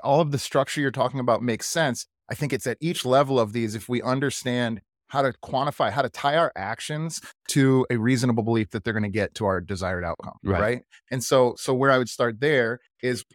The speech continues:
Speaker 1: I, I misspoke earlier, you're looking to get to ten thousand new people per year at a run rate when you're getting
Speaker 2: Yeah,
Speaker 1: to
Speaker 2: trying to go to a hundred. Yeah,
Speaker 1: Yeah,
Speaker 2: yeah,
Speaker 1: I,
Speaker 2: yeah,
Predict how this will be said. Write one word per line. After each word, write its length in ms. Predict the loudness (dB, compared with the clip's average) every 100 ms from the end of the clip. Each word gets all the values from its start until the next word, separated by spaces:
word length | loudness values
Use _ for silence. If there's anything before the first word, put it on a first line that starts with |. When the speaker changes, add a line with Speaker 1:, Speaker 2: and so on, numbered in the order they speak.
| _ -14
Speaker 1:
I, 240 | -4 -2
I 20 |
misspoke 380 | 0 -2 0 0 2
earlier, 260 | 0 0
you're 140 | 0 0
looking 220 | 0 -2
to 60 |
get 180 | -2 -4
to 100 | -6 -8
ten 240 | 0 2
thousand 460 | 2 0 -2 -8 -16 -12
new 140 | -10
people 380 | -6 -6 -2 -4 -4
per 120 | -4
year 260 | -2 -2 -2
at 100 | -2
a 40 |
run 240 | 0 0
rate 220 | -2 -6 -8 -6
when 140 | -2
you're 240 | -2 -4 -8 _ _
getting 160 | -2 2
Speaker 2:
Yeah, 120 | 2
Speaker 1:
to 100 | 2
Speaker 2:
trying 160 | 0 -2
to 60 |
go 40 | -2
to 80 |
a 40 | -4
hundred. 180 | -4 -2
Yeah, 80 |
Speaker 1:
Yeah, 60 | -2
Speaker 2:
yeah, 60 |
Speaker 1:
I, 40 |
Speaker 2:
yeah, 60 | -2